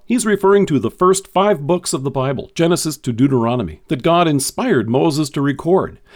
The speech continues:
And when he adds, "and about whom the prophets also wrote," that refers to the rest of the Old Testament and all the promises recorded there. From start to finish, the Old Testament points to Christ,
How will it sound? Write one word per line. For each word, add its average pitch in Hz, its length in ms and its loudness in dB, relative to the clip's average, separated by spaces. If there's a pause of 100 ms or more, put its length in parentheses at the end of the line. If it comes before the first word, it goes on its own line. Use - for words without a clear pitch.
(180)
And 131 160 0
when 170 120 4
he 170 120 4
adds, 151 520 -2 (180)
"and 113 140 -4
about 143 320 2
whom 170 260 2
the 123 80 2
prophets 156 500 0
also 160 360 2
wrote," 104 320 -2 (300)
that - 180 -10
refers 214 420 0
to 180 140 0
the 156 100 -4
rest 202 400 -2
of 139 80 -6
the 151 140 0
Old 190 200 4
Testament 175 480 -2
and 117 220 -6
all 185 320 4
the 110 80 -4
promises 175 680 -2
recorded 151 580 -4
there. 120 340 -4 (260)
From 120 160 0
start 180 460 0
to 147 100 -4
finish, 196 560 -4
the - 140 -18
Old 151 260 0
Testament 175 540 -2
points 147 320 -2
to 135 100 -6
Christ, - 540 -2